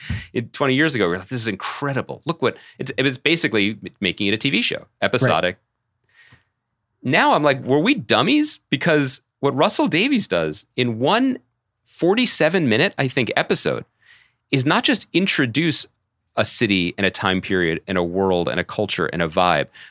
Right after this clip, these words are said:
Speaker 1: but
Speaker 2: And nearly a dozen
Speaker 1: four
Speaker 2: characters.
Speaker 1: four to twelve brilliantly drawn characters who I would take bullets for after forty-seven minutes. And he does it with just, like, a few scratches of a, of a pencil.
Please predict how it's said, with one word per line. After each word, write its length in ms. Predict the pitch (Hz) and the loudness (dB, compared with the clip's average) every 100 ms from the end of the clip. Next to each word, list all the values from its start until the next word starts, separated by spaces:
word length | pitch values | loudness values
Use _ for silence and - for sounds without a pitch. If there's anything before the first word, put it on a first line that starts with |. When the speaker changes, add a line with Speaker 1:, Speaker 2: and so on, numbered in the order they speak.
| - | 0
Speaker 1:
but 60 | - | 2
Speaker 2:
And 100 | 160 | 4
nearly 240 | 180 180 | 4 6
a 60 | 175 | 6
dozen 240 | 147 139 | 6 6
Speaker 1:
four 40 | |
Speaker 2:
characters. 560 | 135 139 117 117 120 - _ - - - | 4 2 2 -2 -4 -6 _ -20 -20 -14
Speaker 1:
four 440 | - - 185 233 247 | -8 0 2 2 0
to 260 | - 185 | -2 -2
twelve 600 | 156 - 160 139 110 98 _ _ - | -2 2 4 4 2 -2 _ _ -20
brilliantly 880 | 104 - 160 262 294 170 - 107 92 | -8 0 2 4 4 2 2 -4 -4
drawn 560 | 95 113 98 67 - - - | 0 2 0 -2 -10 -16 -2
characters 540 | 147 160 - 76 - | 0 0 -2 -6 -4
who 240 | - 143 - | -2 -2 0
I 140 | 160 | 2
would 200 | 233 196 | 2 0
take 240 | - 135 104 | 0 -4 0
bullets 340 | 156 214 - | 2 2 0
for 380 | - 80 76 - | -4 -6 -6 -2
after 220 | 113 - 113 | -2 0 -2
forty-seven 560 | 139 135 127 120 107 | 0 0 2 2 2
minutes. 340 | 123 98 - - _ _ | 0 0 -2 -10 _ _
And 140 | 170 220 | -2 0
he 80 | 233 | 2
does 260 | 175 226 | 2 2
it 100 | - | 0
with 100 | 170 | -2
just, 140 | 156 160 | -2 -2
like, 120 | 143 | -4
a 60 | |
few 300 | 135 - 208 | -6 -4 -2
scratches 840 | 202 - - 143 165 - 120 104 - - _ _ _ | -2 -2 -2 -2 -2 0 -2 -2 -6 -12 _ _ _
of 260 | 123 123 123 | 2 2 4
a, 380 | 117 113 107 - | 6 6 4 0
of 120 | 123 | -2
a 60 | 113 | 0
pencil. 420 | 123 165 - - | 0 -2 -2 -8